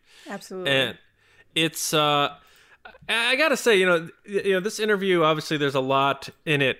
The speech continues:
Speaker 2: and this is, we just focus on the Star Wars elements at Star Wars Newsnet. But, um, I have to say, in a weird way, you know, I, I, I,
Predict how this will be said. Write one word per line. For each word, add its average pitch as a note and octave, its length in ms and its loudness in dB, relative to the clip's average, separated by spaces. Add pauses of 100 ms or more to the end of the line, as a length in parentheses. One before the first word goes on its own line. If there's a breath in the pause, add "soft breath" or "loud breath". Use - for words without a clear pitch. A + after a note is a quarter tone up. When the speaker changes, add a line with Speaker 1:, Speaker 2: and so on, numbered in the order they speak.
(120)
Speaker 2:
and B2+ 220 -4
this B2 160 -8
is, A#2 240 -10
we B2+ 100 -2
just B2 180 -8
focus B2 300 -4
on A#2 80 -6
the G#2+ 60 -10
Star A#2 280 -2
Wars A2+ 240 -8
elements A2 460 -10
at A2 80 -16
Star A2 240 -8
Wars G#2+ 240 -10
Newsnet. A2+ 400 -12 (100)
But, B2+ 200 0 (720 loud breath)
um, C3+ 320 0
I E3+ 120 0
have B3+ 220 0
to F4+ 120 0
say, G#3+ 480 0
in E3 160 0
a D3 100 4
weird F#3 400 0
way, C3 600 0
you E3 100 -2
know, D#3+ 80 0
I, F3 340 0
I, G#3+ 320 2
I, F3 140 2